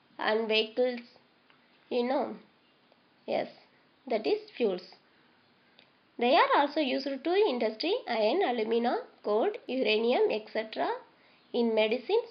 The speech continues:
in fertilizers, et cetera. Okay, thank you children.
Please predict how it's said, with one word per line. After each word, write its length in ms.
in 200
fertilizers, 680
et 140
cetera. 400
Okay, 400
thank 240
you 60
children. 420